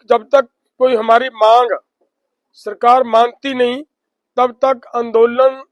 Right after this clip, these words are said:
स्थगित करने की कोई सवाल ही नहीं उठता। एक तो मैं ये बात क्लियर करना चाहता था, सभी देश विदेश के अंदर बैठे हमारे किसान भाई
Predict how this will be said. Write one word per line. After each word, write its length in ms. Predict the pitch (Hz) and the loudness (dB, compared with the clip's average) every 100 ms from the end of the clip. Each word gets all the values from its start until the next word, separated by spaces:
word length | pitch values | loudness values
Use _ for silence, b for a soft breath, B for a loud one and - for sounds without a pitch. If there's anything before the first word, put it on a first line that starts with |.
| - | -18
स्थगित 400 | 202 - 247 254 | -12 -12 -12 -10
करने 360 | - 226 240 254 | -6 -4 -4 -4
की 180 | 240 254 - | -6 -14 -2
कोई 340 | 240 262 302 _ _ _ _ _ _ _ _ _ - | -2 -2 -8 _ _ _ _ _ _ _ _ _ -8
सवाल 340 | 226 233 262 262 | 0 4 4 4
ही 180 | 240 262 | -2 -4
नहीं 320 | 233 226 254 339 _ _ _ _ | -4 -4 -10 -20 _ _ _ _
उठता। 300 | 220 - 180 139 _ _ _ _ _ _ _ _ _ _ _ _ - | -16 -12 -10 -12 _ _ _ _ _ _ _ _ _ _ _ _ -8
एक 140 | 226 - | -6 -4
तो 60 | |
मैं 120 | 269 269 | 0 0
ये 140 | 269 | 2
बात 220 | 269 262 | 0 -2
क्लियर 260 | - 254 262 | -4 -2 -2
करना 240 | 247 226 233 | 0 -4 -2
चाहता 300 | 226 226 233 | -2 -2 -2
था, 120 | 262 262 | -2 -4
सभी 400 | - 240 269 254 _ _ _ _ _ _ _ _ _ 156 | -6 -6 -8 -10 _ _ _ _ _ _ _ _ _ 0
देश 260 | 226 254 | 2 2
विदेश 320 | 233 233 247 - | -2 0 0 0
के 140 | 262 | -2
अंदर 300 | 254 240 254 | -2 0 0
बैठे 320 | 226 233 254 | -2 -2 0
हमारे 300 | 240 233 240 | 0 0 -2
किसान 360 | 240 220 208 233 | -2 -4 -2 0
भाई 280 | 233 185 | 2 0